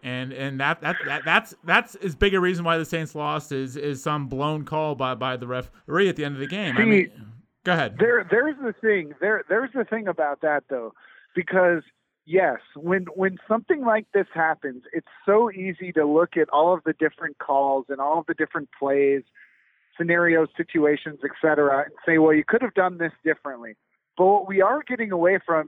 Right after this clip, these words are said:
Speaker 2: is the fact that that play, when this dude gets pushed out of bounds, <laughs> it's not, it's not, that should not be forgotten, you know? Like, uh, Sean Payton could have done a better job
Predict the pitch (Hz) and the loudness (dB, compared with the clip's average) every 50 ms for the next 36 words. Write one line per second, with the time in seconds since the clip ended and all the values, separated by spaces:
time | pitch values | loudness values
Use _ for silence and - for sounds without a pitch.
0 | - 151 165 160 - - 165 156 - - 185 185 180 170 160 - - 143 147 147 | -4 -6 -6 -6 -4 -4 -4 -4 -2 0 2 2 2 2 0 -2 -4 -4 -4 -4
1 | - - _ - 180 190 226 240 _ _ - - - 208 208 185 165 151 143 139 | -4 -6 _ -2 0 2 0 0 _ _ -20 -12 -4 0 0 2 2 2 0 -2
2 | 131 - _ _ _ _ _ _ _ _ _ _ _ _ _ _ _ _ - 156 | -4 -8 _ _ _ _ _ _ _ _ _ _ _ _ _ _ _ _ -2 0
3 | 180 190 185 180 175 170 160 135 - _ _ _ _ _ _ _ _ _ - 156 | 2 4 4 2 2 0 -4 -10 -16 _ _ _ _ _ _ _ _ _ -2 0
4 | 208 240 - - - 226 226 220 185 - 190 190 185 - - - - - 220 220 | 0 0 -2 -4 -2 0 0 0 0 0 0 0 0 0 -6 -10 -2 2 2 2
5 | 185 - - - - - 180 196 226 233 202 165 185 185 190 196 185 165 151 147 | 2 0 -4 -6 -2 0 2 2 2 2 0 2 2 2 4 4 2 2 0 -2
6 | 135 135 139 - - - - - - 180 - 494 440 190 - - 202 - _ - | -6 -10 -12 -10 -8 -8 -6 -6 -8 -10 -8 -6 -8 -6 -4 -4 -4 -4 _ -14
7 | - - - - - - - 180 - - - - - - - _ 190 202 226 240 | -18 -16 -16 -16 -10 -4 -4 -4 -2 0 -2 -2 -4 -6 -10 _ 0 2 2 2
8 | 226 202 - _ - 214 196 - - _ 196 214 240 226 214 - - 208 254 - | 2 0 -2 _ 0 0 0 0 -2 _ 0 2 2 2 2 2 2 0 0 0
9 | - - - 254 254 226 202 185 185 208 220 - - 208 208 190 _ - 190 165 | -2 -4 0 0 0 0 0 0 0 0 0 -2 -4 -12 -16 -12 _ -4 -4 -2
10 | - 165 175 175 170 - _ 131 127 123 127 139 147 151 151 160 175 185 175 _ | 0 2 2 2 2 0 _ _ -20 -18 -14 -10 -6 -2 0 0 0 0 -4 _
11 | _ - - - - 185 190 180 - - - 427 415 415 - - - 233 254 254 | _ -20 -14 -4 0 2 2 2 0 -4 -4 -4 -4 -4 -4 -2 0 2 2 2
12 | 240 - 233 214 - - - - 196 190 180 165 - 180 175 165 147 _ - 185 | 2 0 0 0 -2 -6 -6 -4 -2 -2 0 0 0 0 0 0 -2 _ 2 2
13 | 196 214 220 208 - - 190 175 180 170 | 4 4 2 0 0 0 2 2 2 2